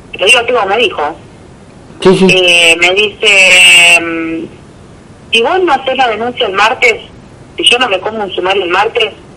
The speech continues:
Speaker 1: yo a esto no lo leo al juzgado de menores".
Speaker 2: Pero
Speaker 1: Y yo
Speaker 2: sí, sí, sí, seguí, seguí.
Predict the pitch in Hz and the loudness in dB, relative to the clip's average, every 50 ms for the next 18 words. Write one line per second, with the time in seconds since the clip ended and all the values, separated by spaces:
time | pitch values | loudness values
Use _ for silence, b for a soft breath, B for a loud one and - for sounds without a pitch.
0 | - - - - - - - - - 214 220 - - 233 - 233 208 202 196 190 | -20 -20 -20 -20 -20 -8 -4 -4 0 0 0 0 0 -2 -2 -2 -2 0 0 2
1 | 185 196 202 202 190 190 - 175 170 185 185 190 180 170 160 160 151 - - - | 2 2 2 0 -2 -4 -4 -4 -4 -2 0 0 0 0 -2 -6 -6 -8 -10 -12
2 | - - - - - - - - - - - - - - - - - - - - | -12 -18 -20 -20 -20 -20 -20 -20 -20 -20 -20 -20 -20 -20 -20 -20 -20 -20 -20 -20
3 | - - - - - - - - - - - - - - - - - 107 165 170 | -20 -20 -20 -20 -20 -20 -20 -20 -20 -20 -20 -20 -20 -20 -2 2 4 6 6 6
4 | 170 170 170 - - - - - 185 190 233 262 277 277 - - - - - - | 6 6 4 2 -6 -14 -10 -8 -6 -2 0 0 -2 -2 -6 -12 -20 -20 -20 -10
5 | - - 190 202 160 196 208 160 190 196 147 190 190 196 190 - - 165 151 123 | 0 4 4 6 6 6 6 6 6 4 6 6 6 6 6 6 6 4 4 4